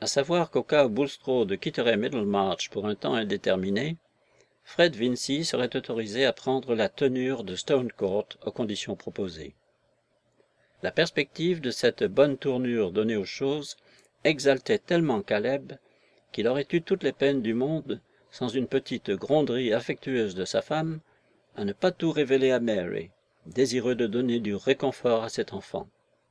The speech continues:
Il se retint cependant, et garda strictement caché pour Fred certaines visites qu'il fit à Stone Court, afin de se rendre plus complètement compte de l'état des terres et du matériel, et d'en faire une estimation préliminaire.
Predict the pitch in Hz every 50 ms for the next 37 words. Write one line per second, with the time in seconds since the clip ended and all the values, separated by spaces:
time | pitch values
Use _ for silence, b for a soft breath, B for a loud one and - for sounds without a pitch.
0 | _ _ _ _ _ b b b b b b b b b b b b b - 110
1 | 127 131 - 135 127 143 139 - 151 151 143 - 101 - - 95 85 - 113 127
2 | 147 156 - _ _ b b b b b b _ 98 95 95 131 143 147 139 131
3 | 123 - - - 160 - - 147 131 117 104 - 139 131 - 127 107 - - 101
4 | - - - - 135 135 135 127 117 110 110 107 - 151 143 - 156 135 117 104
5 | 110 107 104 123 127 127 - - 110 104 - 117 104 - - - 110 - 120 104
6 | - - - 123 113 107 - - - 95 87 104 131 - - - _ b b b
7 | b b b b b _ - - - - 175 170 147 120 - - 131 - 143 135
8 | 131 107 95 98 92 - - 160 - 147 135 - - 117 107 - 107 101 98 95
9 | - - 151 147 151 151 - - 143 131 - _ - - 113 113 123 135 - -
10 | 127 107 98 101 - _ - 139 139 139 139 135 123 110 123 123 120 - - 120
11 | 104 - 98 92 85 73 71 71 76 _ _ _ _ _ _ 87 85 95 117 123
12 | - - 131 127 131 120 117 110 120 120 - - 120 113 113 107 - - - 101
13 | 101 - - 113 107 98 98 98 95 90 170 160 147 143 - - -